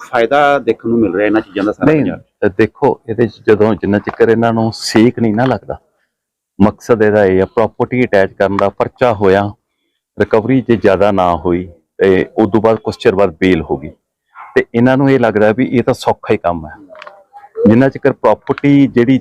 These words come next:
Speaker 2: ਜਾਇਦਾਦ ਉਹ ਬਣਾਈ ਵੀ ਹੈ ਉਹ ਅਟੈਚ ਹੋਣੀਆਂ ਸ਼ੁਰੂ ਹੋਣੀਆਂ ਨਾ ਜਦੋਂ, ਤੇ ਲੋਕਾਂ ਨੂੰ ਇਹ ਪਤਾ ਲੱਗਣਾ ਵੀ ਇਹ ਬਣਾਉਣ, ਪ੍ਰਾਪਰਟੀ ਬਣਾਉਣ ਦਾ ਕੀ ਫਾਇਦਾ।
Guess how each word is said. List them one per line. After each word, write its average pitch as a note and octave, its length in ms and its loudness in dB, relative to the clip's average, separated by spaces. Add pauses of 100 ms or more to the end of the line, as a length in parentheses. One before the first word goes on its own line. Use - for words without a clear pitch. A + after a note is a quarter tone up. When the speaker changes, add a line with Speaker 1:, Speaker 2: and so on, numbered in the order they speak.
Speaker 2:
ਜਾਇਦਾਦ F#2+ 360 2 (480)
ਉਹ A2+ 120 2
ਬਣਾਈ F2+ 360 0
ਵੀ F#2+ 260 0
ਹੈ E2 140 -4 (640)
ਉਹ F3+ 260 4
ਅਟੈਚ C3 320 -2
ਹੋਣੀਆਂ A2+ 320 0
ਸ਼ੁਰੂ B2 240 0
ਹੋਣੀਆਂ F#2 320 -2
ਨਾ A2 120 -4
ਜਦੋਂ, F#2 260 -2 (540)
ਤੇ B2 80 2
ਲੋਕਾਂ A2+ 360 0
ਨੂੰ C#3+ 120 0
ਇਹ C#3 60 -2
ਪਤਾ B2 240 0
ਲੱਗਣਾ A#2 360 0
ਵੀ B2+ 240 -4
ਇਹ C3 160 2 (100)
ਬਣਾਉਣ, G2+ 300 2
ਪ੍ਰਾਪਰਟੀ G#2+ 500 -6
ਬਣਾਉਣ F#2 340 -2
ਦਾ G2 120 -2
ਕੀ G#2+ 200 -10
ਫਾਇਦਾ। E2 360 -2